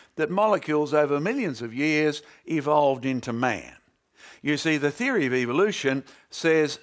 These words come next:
fish-like creatures, these fins out of the side, somehow turned into legs, the legs got feet, and they crawled out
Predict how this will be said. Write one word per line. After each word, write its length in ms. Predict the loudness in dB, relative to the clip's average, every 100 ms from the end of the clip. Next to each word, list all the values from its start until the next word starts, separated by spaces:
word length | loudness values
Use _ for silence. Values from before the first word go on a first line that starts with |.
| _
fish-like 680 | -4 -4 -2 0 0 0
creatures, 840 | -4 -4 -4 -4 -2 0 -2 -8 -12 _ _ _ _
these 340 | -2 0 0 -6
fins 460 | -4 -2 -2 0
out 180 | 2 2
of 120 | -2
the 120 | -6
side, 580 | -6 2 4 4 4 2 -4 -20 _
somehow 580 | -4 0 0 0 2 0
turned 400 | 0 -2 0 -2
into 160 | -4
legs, 480 | 2 2 2 -2 -12 -16 -6
the 80 | -2
legs 320 | 0 0 -2
got 280 | -4 -4 -4
feet, 400 | -4 0 0 -2 -12 -20 -4
and 220 | 0 0
they 100 | -2
crawled 480 | -2 0 2 4 4
out 320 | 4 4